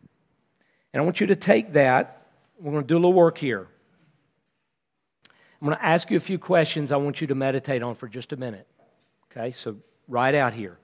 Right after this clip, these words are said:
In the actual action of writing, we're, we're exercising, okay? We're in the gym. I'm saying, "Grab a bar, put some weights on, let's start lifting," okay? Here's the first question. Thinking about that area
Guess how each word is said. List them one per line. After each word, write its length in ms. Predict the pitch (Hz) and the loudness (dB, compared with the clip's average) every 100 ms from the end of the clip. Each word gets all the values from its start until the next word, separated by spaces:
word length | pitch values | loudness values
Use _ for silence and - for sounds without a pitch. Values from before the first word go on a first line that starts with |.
| _ _ _ _ _ _ _ _ _ _ _ | _ _ _ _ _ _ _ _ _ _ _
In 80 | 127 | -8
the 180 | 131 123 | -8 -4
actual 540 | 143 147 - 151 120 - - - | -4 -2 -2 0 0 -4 -18 -2
action 460 | 139 143 - 160 | 0 2 0 -2
of 100 | 139 | 0
writing, 460 | 123 135 127 113 110 | 2 4 4 0 -4
we're, 220 | 123 120 - | -4 -4 -8
we're 180 | 151 131 | -10 -6
exercising, 800 | 165 139 - 123 131 110 - 98 | -4 -4 -6 -6 -6 -6 -10 -18
okay? 260 | 101 - 127 | -14 -6 -6
We're 160 | 123 120 | -4 -6
in 140 | 131 | -4
the 80 | 127 | -4
gym. 480 | 117 156 156 151 147 - - _ _ _ | -2 2 2 2 -2 -12 -20 _ _ _
I'm 140 | 127 | -6
saying, 340 | 127 156 135 123 | -2 0 0 0
"Grab 240 | 131 147 | 2 2
a 60 | 156 | 4
bar, 400 | 127 151 151 147 | 6 8 8 8
put 260 | - 160 160 | 4 -2 -2
some 140 | 147 | 0
weights 320 | 143 147 - | 2 2 0
on, 260 | 156 135 131 | 0 2 0
let's 160 | 127 123 | -2 -2
start 220 | 139 135 | -2 -2
lifting," 360 | 131 117 113 104 | -2 -4 -8 -14
okay? 360 | 95 123 120 123 _ _ _ _ _ _ _ _ _ _ _ _ _ | -6 -4 -4 -8 _ _ _ _ _ _ _ _ _ _ _ _ _
Here's 120 | 185 | -4
the 60 | - | 2
first 200 | 220 160 | 0 2
question. 420 | 160 127 - 98 87 _ _ _ _ _ _ _ _ _ | 0 0 -2 -12 -20 _ _ _ _ _ _ _ _ _
Thinking 460 | - 185 254 359 311 | -6 0 2 2 2
about 320 | 208 180 156 | 2 0 0
that 180 | 151 151 | -2 -4
area 420 | 147 123 92 82 | -6 -6 -10 -18